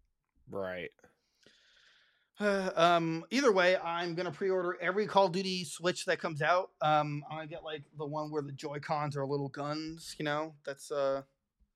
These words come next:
Speaker 2: would you get that? Would you get a Call of Duty Switch edition? Li-, I mean, like, a co-, a Switch, a s-, actual Switch console Call of Duty skin.
Speaker 1: I would probably do it.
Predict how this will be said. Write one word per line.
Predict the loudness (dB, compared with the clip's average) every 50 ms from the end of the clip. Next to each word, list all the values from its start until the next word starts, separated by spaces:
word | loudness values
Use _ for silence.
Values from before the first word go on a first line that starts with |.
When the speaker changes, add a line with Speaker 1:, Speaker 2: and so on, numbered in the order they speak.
| _ _ -20 _ _ _ _ _ _ _ _ _ -20 -20 -20 _ _ _ -20 -20 _ _ _ _ _ _ -8
Speaker 2:
would | -8 -6
you | -4 0
get | 0 0 2 2
that? | 2 0 0
Would | 0 -2
you | 0
get | 2 2 2
a | 2
Call | 2 2 2
of | 2
Duty | 0 0 0 0 -2 -4 -6 -12 _ _
Switch | -20 -12 -6 -6 -6 -6 -6
edition? | -8 -8 -8 -8 -10 -16 -18 _ _ _ _ _ _ _ _ _ _ -2
Li-, | -2 2 4
I | 6 6
mean, | 6 6
like, | 4 4 2 0
a | -4 -4
co-, | -4 -4 -6 -6
a | -6
Switch, | -6 -4 -4 -4 -4 -6 -6
a | -6
s-, | -6 -6 -6 -4 0
actual | 0 0 0 0 -4 -8
Switch | -6 -6 -6 -6 -4
console | -6 -8 -8 -8 -10 -12 -14 _ -12
Call | -10 -10 -10
of | -8
Duty | -10 -12 -12
skin. | -14 -18 -20 -20 -20 -20 _ _ _ _ _ _ _ _ _ _ _ _ _ _ _ _ _ _ _ _ _ _ _ _ _ _ _ _ _ _ _ _ _ _ _ _ -16 -16 _ _ _ _ _ _ _ _ _ _ _ _ _ _ _ _ _ _ _ _ _ _ _ _ -8
Speaker 1:
I | -6 -6
would | -6 -6
probably | -6 -6 -6 -4 -6 -8
do | -8 -8 -8
it. | -8 -10